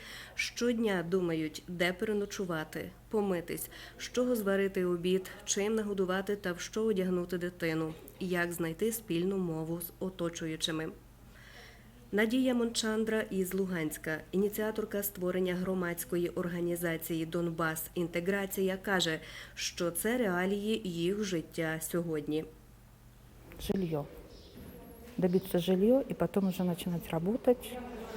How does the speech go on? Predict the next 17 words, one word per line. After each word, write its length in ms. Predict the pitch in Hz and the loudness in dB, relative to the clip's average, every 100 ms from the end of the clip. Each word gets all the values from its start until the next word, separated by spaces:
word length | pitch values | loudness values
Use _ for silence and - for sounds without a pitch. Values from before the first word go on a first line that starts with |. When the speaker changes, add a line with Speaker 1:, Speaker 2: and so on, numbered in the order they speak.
| 208 - - - - - - - | -8 -8 -10 -10 -10 -12 -10 -4
Speaker 2:
адаптироваться 960 | 170 170 - 226 240 208 190 - - | 0 0 2 6 8 8 2 0 -2
и 40 | 180 | -2
всё. 240 | - - | 0 -2
Сперва, 600 | - - 247 240 185 165 170 | 2 6 8 8 8 8 6
ну, 100 | 208 | 4
человек 340 | - 220 214 | 6 6 8
не 80 | 220 | 6
может 280 | 196 160 160 | 6 2 0
без 200 | 160 160 | -2 -2
жилья. 300 | 175 165 160 | 0 2 4
Мы 100 | 196 | 8
не 80 | 220 | 8
можем 300 | 202 165 165 | 8 6 6
быть, 440 | 202 202 - - | 6 6 0 -2
сидеть 360 | - 185 214 - | 2 6 6 6
на 80 | |
чемоданах, 840 | 175 - 180 175 156 147 - - | 0 0 0 0 -2 -2 -6 -8